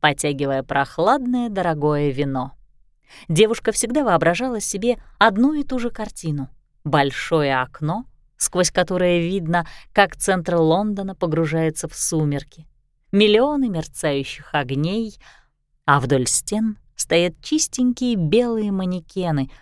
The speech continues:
одетые в её лучшие творения. Эстелла представляла, как свет играет на прекрасных меховых накидках и пальто, окрашенных в изысканные цвета.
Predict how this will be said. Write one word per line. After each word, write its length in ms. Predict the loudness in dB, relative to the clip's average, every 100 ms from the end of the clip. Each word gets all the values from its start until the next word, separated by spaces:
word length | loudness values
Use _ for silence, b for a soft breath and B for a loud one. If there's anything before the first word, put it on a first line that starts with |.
| b
одетые 520 | 2 4 0 2 0
в 20 |
её 300 | 0 2 4
лучшие 540 | 2 0 -6 -6 -6 -4
творения. 600 | -2 0 0 -4 -10 -18 _ _ _ _ _ _
Эстелла 520 | 0 2 2 2 4 2
представляла, 720 | -2 0 0 2 0 0 2
как 280 | 2 2
свет 340 | -2 0 0 0
играет 400 | -4 -6 -6 -4
на 120 | -2
прекрасных 640 | -2 -4 -4 -6 -8 -8 -6
меховых 460 | -2 0 -2 -6
накидках 640 | -8 -8 -6 -8 -8 -12 -10
и 80 | -12
пальто, 640 | -2 -2 -2 -2 2 2 0 B B B
окрашенных 720 | -6 0 0 0 -6 -8 -4
в 120 | -2
изысканные 640 | -2 -4 -6 -6 -6 -6
цвета. 540 | -8 -10 -12 -10 -10